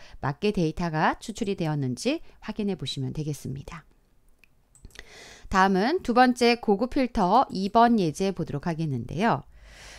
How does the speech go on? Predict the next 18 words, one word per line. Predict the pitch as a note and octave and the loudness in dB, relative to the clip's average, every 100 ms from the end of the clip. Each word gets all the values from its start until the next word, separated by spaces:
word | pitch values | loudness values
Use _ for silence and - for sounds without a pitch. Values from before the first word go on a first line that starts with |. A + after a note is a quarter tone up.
| - | -6
두 | - | 2
번째 | A#3+ E4 F#4 | 6 6 6
문제에서는요. | C4+ F#3 G3+ G3+ G3+ G3+ G3 C#3 F3+ D#4+ - | 4 4 2 2 2 2 0 0 0 -2 -2
현재 | D#4+ D#4+ | 0 2
입력된 | E4 A3 G#3+ - G#3 A3 | 4 2 2 0 2 2
데이터 | F3+ C#3 - C#3+ B2+ - | 0 0 0 -2 -2 -2
에이 | F3+ G#3 | 2 4
이부터 | F#3+ G3+ G3 - D3+ G#3 F4 - | 2 -2 -2 -2 0 0 0 -6
지 | - C4 D#4+ | 0 2 2
삼십 | - D#4+ - D#4+ C#4 | 0 -2 0 0 2
영역의 | E3+ E3+ G#3 A#3 C4+ | 2 2 0 0 0
데이터를 | G3+ D#3 F3+ F#3 | 0 0 -2 -2
가지고요. | F3+ C3+ - B2+ F#3 F#3+ - - - - - | -4 -8 -8 -6 0 0 -2 -14 -20 -20 -20
생년월일에 | - F4 F#4 F#4+ E4 G3 F#3 G3 G3+ | -4 2 8 8 10 6 4 2 0
가서 | D3+ C#3 C#3+ D3+ - | -2 -2 0 0 0
연도를 | D3+ E3 F#3 A#3 A#3+ | 4 4 4 2 2
추출한 | A3+ G#3+ G3 F#3+ | 0 -4 -2 0
데이터가 | E3 C3+ - D3 C#3 G3 | -2 -2 -4 -2 0 0